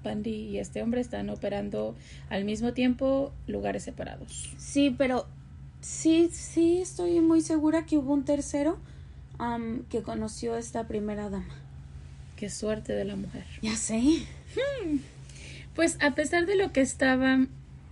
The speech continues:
Speaker 1: ah, haciendo en este club de alta sociedad,
Speaker 2: Ujú.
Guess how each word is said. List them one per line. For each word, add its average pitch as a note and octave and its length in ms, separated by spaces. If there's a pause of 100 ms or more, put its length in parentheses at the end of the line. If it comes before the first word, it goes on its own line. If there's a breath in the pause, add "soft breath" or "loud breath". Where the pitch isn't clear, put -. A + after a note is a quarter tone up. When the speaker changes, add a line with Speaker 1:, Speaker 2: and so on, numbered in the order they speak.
(800 loud breath)
Speaker 1:
ah, A3 260
haciendo B3 420
en B3+ 100
este B3+ 240
club B3+ 340
de G#3+ 160
alta G#3 280
sociedad, B3 640
Speaker 2:
Ujú. G3+ 220